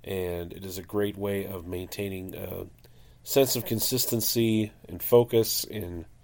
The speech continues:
your prayer and devotion time. And as it helped me, I hope maybe it'll help others out there that are listening in here for the first time.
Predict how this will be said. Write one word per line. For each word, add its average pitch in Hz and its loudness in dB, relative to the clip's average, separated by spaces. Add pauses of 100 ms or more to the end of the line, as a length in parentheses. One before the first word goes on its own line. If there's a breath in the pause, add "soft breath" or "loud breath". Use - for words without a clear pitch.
(760 soft breath)
your - -8
prayer 113 8
and 104 8
devotion 107 4
time. 110 2 (1700 soft breath)
And 87 -4 (520)
as 95 -2
it 95 0
helped 104 2
me, 117 2
I 95 0
hope 104 0 (640 loud breath)
maybe 110 6
it'll 117 8
help 117 6
others 117 6
out 113 4
there 110 4
that 98 0
are 95 0 (140)
listening 98 -2
in 87 -2
here 82 -6
for - -12
the 87 -8
first - -8
time. - -10